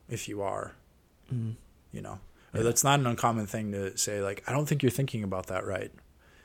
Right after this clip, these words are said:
Speaker 1: And even as simple as that, something as simple as that, I find so valuable that I just, like, I don't see it in other classes. And if we're not, um, if we're not being honest with each other about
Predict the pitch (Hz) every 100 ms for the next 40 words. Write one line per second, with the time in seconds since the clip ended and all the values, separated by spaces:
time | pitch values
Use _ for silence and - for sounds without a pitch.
0 | - 110 101 131 156 135 - 127 127 117
1 | 98 101 101 95 - - 123 117 107 -
2 | 110 104 95 101 92 92 98 95 - 104
3 | 101 92 98 92 87 90 - 104 95 95
4 | - - - 104 104 104 107 - 110 107
5 | 104 101 98 107 117 - 98 - - -
6 | - - - - 104 104 - 101 98 101
7 | 101 95 90 90 92 - - - - -
8 | - - 120 110 117 110 98 110 104 -
9 | 95 95 - 90 92 92 92 90 87